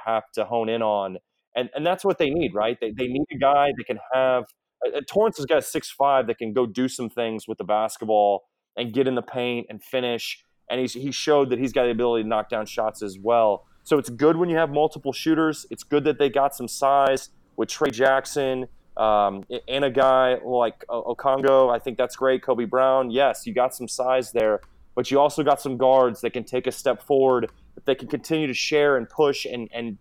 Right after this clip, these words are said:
and make quicker decisions within their half-court structure on offense.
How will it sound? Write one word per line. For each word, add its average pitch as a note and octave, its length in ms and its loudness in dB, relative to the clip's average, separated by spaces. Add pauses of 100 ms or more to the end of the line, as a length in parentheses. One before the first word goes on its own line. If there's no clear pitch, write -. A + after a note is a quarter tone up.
(100)
and B2+ 240 -6
make D#3 300 -4
quicker D#3 500 -4
decisions A#2 1040 -6 (240)
within C#3+ 540 -4
their A#2+ 200 -2
half-court C3 560 -4
structure B2 460 -2
on G#2 160 2
offense. A2+ 680 -2